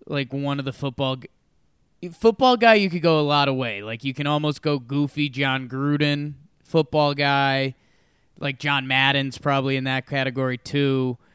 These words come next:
You can go Bill Belichick, like, nothing football guy. You could go, and then there's asshole football guy. And Todd Haley was, like, enemy number one,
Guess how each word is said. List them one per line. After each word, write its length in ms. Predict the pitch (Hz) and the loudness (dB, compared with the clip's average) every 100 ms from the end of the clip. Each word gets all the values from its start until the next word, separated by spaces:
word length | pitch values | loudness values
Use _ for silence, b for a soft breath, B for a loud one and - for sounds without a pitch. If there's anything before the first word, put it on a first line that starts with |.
| b b | b b
You 160 | - 143 | -4 -2
can 100 | 147 | 0
go 300 | 147 143 135 | 0 0 0
Bill 240 | 120 139 | -4 -6
Belichick, 800 | 123 139 143 143 - 151 143 139 | -2 0 0 0 2 2 2 -2
like, 200 | 127 117 113 | -8 -10 -8
nothing 680 | 135 139 139 143 135 135 | -2 0 0 -2 -2 -6
football 480 | 131 147 135 139 139 | -6 -8 -4 -2 -2
guy. 500 | 139 135 131 127 127 | 0 0 0 -2 -2
You 320 | 127 131 123 120 | -4 -4 -6 -6
could 60 | |
go, 240 | 120 113 113 _ _ _ _ _ | -6 -6 -10 _ _ _ _ _
and 140 | 151 156 | -6 -2
then 120 | 156 | -2
there's 200 | 143 127 | -4 -6
asshole 520 | 131 139 139 - 117 107 | 0 0 0 -4 -8 -8
football 440 | 123 113 113 107 | -10 -8 -8 -8
guy. 220 | 107 107 | -8 -8
And 200 | 107 113 | -10 -10
Todd 320 | - 147 139 | -2 0 0
Haley 420 | 120 131 131 123 113 | -2 -4 -4 -6 -8
was, 240 | 113 110 | -10 -12
like, 220 | 120 107 _ _ _ _ _ _ _ _ _ _ - _ _ _ _ _ _ _ _ _ | -14 -16 _ _ _ _ _ _ _ _ _ _ -20 _ _ _ _ _ _ _ _ _
enemy 320 | 143 143 139 | -2 0 0
number 340 | 131 135 131 127 | -2 -4 -4 -4
one, 600 | 123 127 123 110 110 | -4 -6 -6 -8 -12